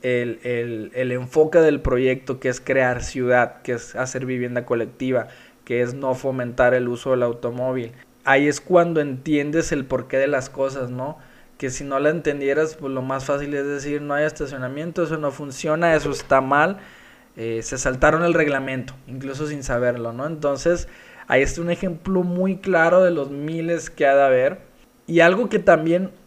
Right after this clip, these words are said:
odio es que de verdad ahora sí que vengo a, a desahogar de todo. <laughs> Es que limitan el estilo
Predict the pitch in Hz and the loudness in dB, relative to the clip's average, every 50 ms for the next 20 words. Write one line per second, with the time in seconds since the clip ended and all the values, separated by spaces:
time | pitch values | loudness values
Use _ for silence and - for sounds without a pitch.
0 | - - - 139 151 160 165 170 175 175 190 196 196 202 208 208 190 170 - - | -20 -12 -6 -4 0 2 4 4 4 2 2 6 6 8 8 8 8 6 4 0
1 | - - 185 180 175 151 143 135 139 139 143 151 160 160 160 - - - - 170 | -2 0 4 4 6 4 4 4 6 6 6 6 6 4 2 -4 -10 -6 -2 0
2 | 165 160 156 156 156 160 170 165 170 165 156 147 - - - - 120 127 127 131 | 0 0 0 -4 -4 -4 -2 -2 0 0 -2 -2 -4 -6 -4 -2 0 2 2 2
3 | 131 131 - 131 127 123 123 117 127 131 135 143 147 151 165 165 160 - - 147 | 0 0 0 2 2 2 2 2 2 4 4 4 4 4 2 -2 -2 0 0 2
4 | 143 147 160 175 202 196 - - 247 185 - - - 180 - - - - - - | 2 4 4 4 2 2 4 4 4 4 4 2 -2 -14 -16 -16 -20 -20 -20 -20
5 | - - - - - - - _ _ _ _ _ _ - 185 175 - - - 220 | -20 -18 -18 -18 -20 -20 -20 _ _ _ _ _ _ 0 0 0 0 0 4 4
6 | 226 226 208 190 185 185 170 - 214 220 220 226 220 190 165 151 - - - - | 4 4 4 0 0 0 4 6 6 6 6 4 2 2 0 0 -2 -6 -8 -4
7 | - 202 208 220 226 226 233 247 254 226 - | -2 -2 0 0 0 0 -2 -2 -2 -6 -10